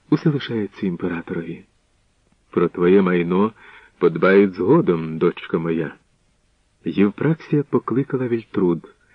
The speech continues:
а Бат тихо зник.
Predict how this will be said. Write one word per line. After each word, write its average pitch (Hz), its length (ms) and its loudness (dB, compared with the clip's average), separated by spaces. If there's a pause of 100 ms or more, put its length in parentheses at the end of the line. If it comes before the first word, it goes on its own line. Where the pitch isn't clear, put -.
(260)
а 90 160 -2
Бат - 580 -4 (160)
тихо 107 340 0
зник. - 640 -10